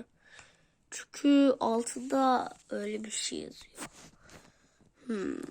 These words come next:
ne yapmalıyım da dilek tutacak acaba? Şu kolu çevireyim ya. Aa!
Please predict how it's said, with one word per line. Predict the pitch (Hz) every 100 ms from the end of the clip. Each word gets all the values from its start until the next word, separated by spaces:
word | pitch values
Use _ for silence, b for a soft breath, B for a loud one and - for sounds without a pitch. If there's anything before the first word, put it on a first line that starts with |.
| - - - - _ -
ne | 226
yapmalıyım | 247 220 220 202 196 196 196 196
da | 196 196 202
dilek | 196 190 190
tutacak | - 208 - 180 -
acaba? | 208 214 - 202 196 208 _ -
Şu | - 415
kolu | 415 320 330 -
çevireyim | - 427 233 185 190 190 170
ya. | 175 190 269 - - - _ _ _ _ _ _ _ - -
Aa! | 453 554 587 622 605 587 571